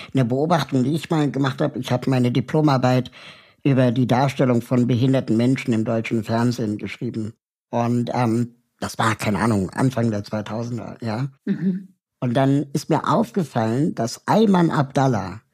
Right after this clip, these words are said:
Speaker 1: der Moderator von Galileo auf Pro sieben,
Speaker 2: Mhm.
Speaker 1: der für mich erste Mensch und Moderator mit Migrationshintergrund war, an den ich mich erinnern kann. Und ich habe mich gefragt, warum sind die privaten Te-, Fernsehsender,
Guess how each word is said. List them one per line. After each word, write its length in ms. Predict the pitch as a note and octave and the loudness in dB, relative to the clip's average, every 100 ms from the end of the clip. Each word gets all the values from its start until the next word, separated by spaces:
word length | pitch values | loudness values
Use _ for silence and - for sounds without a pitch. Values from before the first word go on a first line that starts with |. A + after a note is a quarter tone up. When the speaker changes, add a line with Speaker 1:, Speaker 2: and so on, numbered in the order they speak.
| - - - | -20 -20 -2
Speaker 1:
der 100 | C3 | 2
Moderator 720 | B2 B2+ A#2+ C3 E3+ G3+ F#3 F3 | 4 4 2 0 0 0 0 -2
von 340 | - C3+ C3+ | -2 0 2
Galileo 580 | A2+ B2 A#2 C3 A2+ G#2 | 2 2 2 2 0 -2
auf 240 | B2 - | -6 -10
Pro 180 | - B2+ | -6 -2
sieben, 500 | B2 C3 A2+ A#2 F3 | 0 0 0 0 -2
Speaker 2:
Mhm. 360 | - D#3 G3 B3+ | -2 2 2 2
Speaker 1:
der 300 | D3 C3+ C3 | 2 2 2
für 220 | B2 - C3+ | 0 0 2
mich 360 | E3 A3 - - | 2 0 -6 -4
erste 420 | C3+ D#3+ - F#3 | -2 -2 0 2
Mensch 460 | C#3 C#3 F3+ - - | 4 4 2 -2 -4
und 100 | C#3+ | 0
Moderator 580 | C#3+ C3 A#2 B2+ E3 E3+ | 2 0 2 0 2 2
mit 180 | C3+ C3 | 2 2
Migrationshintergrund 1040 | C3+ B2 A2 E3 A3 A3+ B2 A#2+ A2+ A2 | 0 -2 -2 0 0 0 0 -2 -4 -4
war, 340 | G2+ G#2 E3+ G3+ - - - - - | -4 -4 -2 -4 -10 -20 -20 -14 -2
an 160 | C#3 | 2
den 140 | C#3+ D3+ | 2 2
ich 160 | C#3+ | 2
mich 160 | D#3+ C#3+ | 0 0
erinnern 340 | C3+ D3 A2+ | 2 2 0
kann. 340 | G2 A2 G#2+ - _ _ _ | -4 -8 -12 -14 _ _ _
Und 340 | - D3 C3+ - - _ _ _ | 0 2 0 -4 -18 _ _ _
ich 160 | - - | -8 -2
habe 200 | D3+ - | -2 0
mich 140 | G3+ | -2
gefragt, 920 | - B2 - A2 C3 G#3 - _ - _ _ _ _ _ _ _ - | -4 -6 -4 -2 0 -2 -6 _ -20 _ _ _ _ _ _ _ -6
warum 500 | - D3 D#3+ G3 G#3 | 0 0 2 2 2
sind 440 | C#3 D#3 G3 F#3+ D3+ | 2 2 0 0 0
die 100 | D3 | 0
privaten 720 | - C#3+ C3 C3 - F#3+ - | -2 -2 0 -2 0 -2 -2
Te-, 160 | D3+ - | -6 -4
Fernsehsender, 920 | C#3+ F3 D3+ A2 G#2 G#2+ A2+ A3+ | 0 2 0 -2 -2 -4 -4 -4